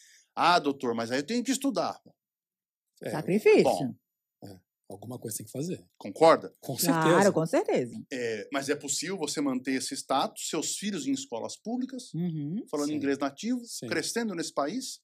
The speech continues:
Speaker 1: só nessa economia de escola brasileira, já põe na, põe na balança aí.
Speaker 3: Com certeza.
Speaker 1: Né?
Speaker 3: Opa!
Speaker 1: E ele vai tentando o green card aqui em paralelo, negou, ele continua estudando, aprovou, ele faz uma coisa chamada ajuste de status.
Speaker 2: Uhum.
Speaker 1: Ele sai do estudante,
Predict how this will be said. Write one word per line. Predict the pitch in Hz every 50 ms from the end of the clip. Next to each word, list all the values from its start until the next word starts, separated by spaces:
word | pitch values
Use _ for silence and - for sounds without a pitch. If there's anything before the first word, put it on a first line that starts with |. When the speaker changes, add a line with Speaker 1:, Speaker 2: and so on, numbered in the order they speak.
| _ _ _ _ _ -
Speaker 1:
só | - - - - - - 226 311
nessa | 359 349 254 - 226
economia | 190 - 185 180 156 135 143 156 170 165
de | 147 143
escola | 139 - - 139 131 127 127
brasileira, | 120 120 113 117 117 113 123 160 226 311
já | 302 311 339 320
põe | - - 196 202 254
na, | 311 302
põe | 220 156 170
na | 196 254
balança | 285 254 196 185 185 160 - - 104
aí. | 101 95 _ _ _ _ _ _ _
Speaker 3:
Com | - 135 156 160
certeza. | - - 220 208 - 139 113 104 110
Speaker 1:
Né? | - 110 - 160 226
Speaker 3:
Opa! | 330 294 151 190 269 - - - 175 143 143 - _ _ _ _ -
Speaker 1:
E | 202 214
ele | 220 220
vai | 202 214 208
tentando | 208 - 208 185 151 - 170 160 151 143
o | 131
green | 123 127 131 127 123
card | - 113 107 104 104
aqui | 104 - - - 120
em | 120 117
paralelo, | - 139 156 202 233 233 226 233 262 285 285 - _ _ _ _ _ _ _ _ _ _ _ -
negou, | 98 104 120 120 196 151 147 160 147 117 - - -
ele | - 123 113
continua | - 135 127 127 - 131 143 175
estudando, | 196 185 - 180 143 143 180 233 - _ _ _ _ _ _ _ _ _ _ _ _ _ _ _ _ _ -
aprovou, | 175 185 185 - 196 190 165 135 139 143 160 180
ele | 196 196
faz | - - 185 180 175 175
uma | 180 175 156
coisa | - - 156 156 156
chamada | - - 165 160 160 156
ajuste | 143 131 123 123 143 175 185 165 - -
de | 175 185
status. | 175 - - 160 135 - - - - -
Speaker 2:
Uhum. | 139 127 120 120 127 131 139 131
Speaker 1:
Ele | 131 139
sai | 135 - - 135 120 113
do | 123
estudante, | 135 135 - 233 214 202 202 220 220 - 277 294